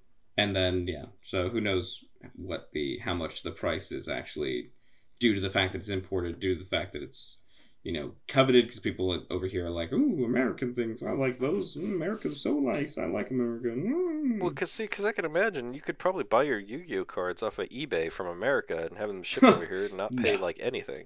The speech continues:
Speaker 1: No. No.
Speaker 2: No? Why?
Speaker 1: Uh, they, the, like, tr-, it's, like, five quid, if not more, for, for, like, international shipping on eBay most of the time.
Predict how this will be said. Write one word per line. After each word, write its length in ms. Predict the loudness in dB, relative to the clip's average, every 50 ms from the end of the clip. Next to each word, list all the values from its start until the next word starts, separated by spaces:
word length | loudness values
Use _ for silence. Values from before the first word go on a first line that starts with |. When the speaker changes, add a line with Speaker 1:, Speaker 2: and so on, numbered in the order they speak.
| -16 -14
Speaker 1:
No. 240 | -10 -6 -6 -6 -6 -8 -12 -18 -20 -20 -20 -20 -20 -20 -20 -18 -14
No. 220 | -10 -10 -10 -10 -12 -16 -20 -18 -10
Speaker 2:
No? 240 | -6 -4 -4 -4 -4 -8 -8 -2
Why? 240 | 0 0 0 0 -2 -6 -12 -4 2
Speaker 1:
Uh, 300 | 6 8 10 10 8 8
they, 260 | 8 8 8 8 6 4
the, 640 | 0 2 4 8 10 10 12 12 12 10 8 6 4
like, 240 | 4 2 2 0 -2 -6 -6 -8 -10
tr-, 260 | -8 -8 -8 -8 -10 -16 -20 -20 -20 -20 -20 -20 -20 -16 -12
it's, 220 | -12 -10 -6 -2
like, 260 | -2 -2 -2 -2 -8 -18 -20 -20 -20 -20 -20 -20 -20 -20 -20 -10
five 420 | -2 -2 0 2 2 0 -2 -2
quid, 220 | -2 0 0 2 0
if 140 | 0 -2
not 140 | -2 -2 -2
more, 280 | 0 -2 -2 -2 -2 -4
for, 480 | -4 -2 -2 -2 -2 -4 -6 -10 -12 -16 -20 -20 -20 -20 -20 -20 -20 -16
for, 220 | -10 -6 -4 -4 -2
like, 200 | -2 -4 -4 -4
international 500 | -4 -4 -4 -4 -6 -6 -6 -8 -10 -8
shipping 300 | -6 -6 -6 -6 -6 -6
on 60 | -6 -6
eBay 360 | -6 -6 -6 -8 -8 -10 -12 -16 -20 -20 -20 -20 -20 -20 -20 -20 -20 -18 -10 -6
most 260 | -4 -2 -2 -2 -2
of 60 | -2
the 60 | -4 -4 -6 -8
time. 180 | -8 -8 -12